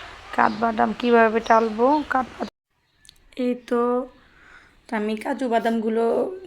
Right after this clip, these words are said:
টেলে নিছি, এখন কাঠবাদামটা দিব। কাঠবাদামটা আসলে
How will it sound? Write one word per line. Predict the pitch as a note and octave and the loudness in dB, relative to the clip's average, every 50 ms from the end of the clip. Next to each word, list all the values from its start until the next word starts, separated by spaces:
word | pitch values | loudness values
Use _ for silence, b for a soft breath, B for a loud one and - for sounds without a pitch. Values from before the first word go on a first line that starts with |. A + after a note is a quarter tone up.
| - - | -14 -6
টেলে | - B3 A#3 A#3+ A#3 | -4 -2 -2 0 0
নিছি, | A3+ A3+ A3 G#3+ - - A#3+ A#3+ A#3+ B3 | 0 0 0 -2 -4 -6 -4 -4 -4 -4
এখন | A3+ G#3 - A#3 A3 A3 | -6 -6 -6 -8 -8 -8
কাঠবাদামটা | - A3+ A#3 A#3+ G#3+ G#3 - - A3+ A3+ A3+ A3 A#3+ A#3+ | -8 -8 -8 -8 -8 -8 -8 -6 -6 -6 -6 -6 -6 -6
দিব। | G3+ G#3+ A3 G3+ A3+ A#3+ B3+ C4+ B3 B3 B B B B B _ _ | -4 -4 -6 -4 -4 -6 -4 -4 -6 -8 B B B B B _ _
কাঠবাদামটা | - - - C4 - - A#3 A3+ C4 B3+ A#3+ C4+ B3+ B3+ B3 B3+ C#4 C4 | -4 -2 -2 -2 -2 -6 0 2 2 2 2 2 -2 -2 0 0 0 0
আসলে | B3+ B3+ - C#4 C#4 C4 C#4 C#4+ D4+ E4+ | 0 0 0 0 0 2 2 2 0 0